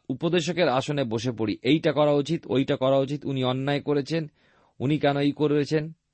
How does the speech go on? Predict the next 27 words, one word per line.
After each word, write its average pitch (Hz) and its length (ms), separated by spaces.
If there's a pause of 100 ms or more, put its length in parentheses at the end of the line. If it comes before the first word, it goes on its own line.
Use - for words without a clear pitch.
(640)
শিক্ষাদান 226 680
করি, 160 380 (100)
"এই 120 160
করা 143 220
উচিত, 151 440
ওই 131 260
করা 143 220
উচিত।" 151 340 (1040)
মনোবিজ্ঞানীর 139 800
মতন 190 260
বিশ্লেষণ 180 580
করতে 196 220
থাকি, 170 220
"কেন 113 300
এরকম 180 420
হলো?" 190 320 (540)
"ও, 117 440
তার 113 160
মানে 123 220
এই 147 160
হয়েছিল? 165 460 (880)
কিন্তু 247 160
চিন্তা 294 380
করে 156 180
দেখি 113 300
না 123 120
যে 101 120